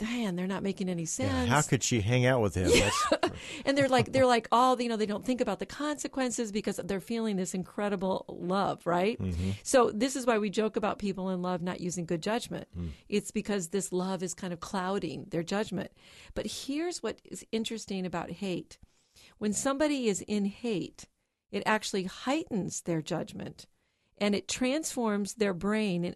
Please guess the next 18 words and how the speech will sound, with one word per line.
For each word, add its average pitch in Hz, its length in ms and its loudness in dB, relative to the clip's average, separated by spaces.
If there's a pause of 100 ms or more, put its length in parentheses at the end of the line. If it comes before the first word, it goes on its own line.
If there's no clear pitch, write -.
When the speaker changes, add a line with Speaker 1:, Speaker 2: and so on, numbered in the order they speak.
Speaker 1:
activates 220 600 -2
the 190 80 0
parts - 380 -4
of 190 60 -6
the 202 60 0
brain 185 460 -2
associated 196 560 0
with 175 160 -4
aggression. - 800 -6 (920)
And 226 380 4
there 208 180 2
are 196 100 6
these 180 200 -2
motor 233 500 6
regions 190 440 0
in 185 120 0
the 185 60 0
brain 175 540 -2